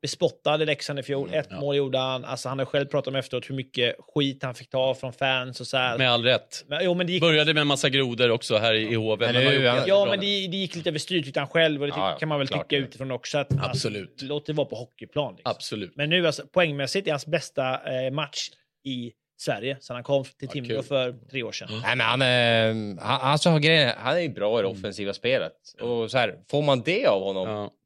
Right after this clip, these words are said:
Speaker 2: då får, eh, för det är, alltså, i Leksand fick man ju ingenting.
Speaker 3: Nej.
Speaker 2: Då var, var han inte bra offensivt, inte bra defensivt. Nu har han ju en usp i
Speaker 3: Mm.
Speaker 2: sitt offensiva spel. Då kan man, och då blir det så här, ja, men då kan man kosta på sig att han är lite halvsvajig defensivt.
Speaker 3: Ja.
Speaker 2: Alltså,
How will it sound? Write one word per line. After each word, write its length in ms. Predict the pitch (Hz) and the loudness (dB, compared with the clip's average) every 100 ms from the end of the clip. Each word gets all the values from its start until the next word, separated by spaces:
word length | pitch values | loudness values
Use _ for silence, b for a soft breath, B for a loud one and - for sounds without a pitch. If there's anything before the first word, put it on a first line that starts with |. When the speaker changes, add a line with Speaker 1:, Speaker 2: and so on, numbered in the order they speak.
| 104 | -10
Speaker 2:
då 120 | 127 | -8
får, 240 | 131 165 87 | -2 -2 -2
eh, 420 | - 131 127 123 | -10 -4 -2 -2
för 240 | - 127 110 _ - - | -4 -10 -10 _ -20 -14
det 80 | 131 | -8
är, 380 | 123 120 113 107 | -6 -6 -6 -6
alltså, 300 | 113 110 95 _ _ _ _ _ _ - | -4 -4 -4 _ _ _ _ _ _ -6
i 60 | 98 | 0
Leksand 360 | 123 - 123 | 0 0 -4
fick 120 | 110 | -4
man 100 | 104 | -8
ju 40 | 98 | -8
ingenting. 320 | 90 113 92 | -6 -6 -4
Speaker 3:
Nej. 160 | 123 - | -6 -6
Speaker 2:
Då 60 | 117 | -4
var, 120 | 120 | -2
var 100 | 117 | 2
han 100 | 123 | 2
inte 140 | 104 123 | 4 4
bra 160 | 127 | 4
offensivt, 600 | 120 123 113 117 110 - | 4 0 0 0 0 -2
inte 160 | 110 87 | -6 -4
bra 100 | 95 | -2
defensivt. 540 | 98 101 101 87 82 - | 0 -2 -4 -8 -12 -4
Nu 140 | 131 | 2
har 200 | 135 147 | 6 6
han 100 | 151 | 4
ju 60 | 120 | 2
en 80 | 117 | -2
usp 460 | 143 - - - | -4 -8 -10 -4
i 40 | 110 | -2
Speaker 3:
Mm. 100 | 104 | -2
Speaker 2:
sitt 160 | - | -2
offensiva 400 | 113 - 101 101 | -4 -4 -2 -2
spel. 400 | - 165 117 107 - _ _ - - | 0 2 4 2 -4 _ _ -16 -12
Då 80 | - | -8
kan 180 | - 147 | -2 0
man, 300 | 143 123 120 | 0 0 -6
och 120 | - 131 | -10 -6
då 60 | |
blir 160 | 143 131 | -2 -2
det 40 | |
så 60 | 104 | 0
här, 60 | |
ja, 60 | 110 | 0
men 160 | 131 117 | 0 -2
då 100 | 127 | -2
kan 140 | 135 | -2
man 80 | 123 | 0
kosta 300 | 139 - 127 | -2 -2 -4
på 240 | - 131 | -4 -8
sig 100 | 127 | -8
att 60 | - | -8
han 140 | 117 | -4
är 140 | 120 113 | -2 0
lite 260 | 104 - | -4 -6
halvsvajig 600 | 98 98 87 92 85 85 | -6 -6 -4 -6 -4 -4
defensivt. 480 | 95 - 85 - 80 | -6 -6 -12 -12 -10
Speaker 3:
Ja. 60 | 110 | -6
Speaker 2:
Alltså, 200 | 120 | -4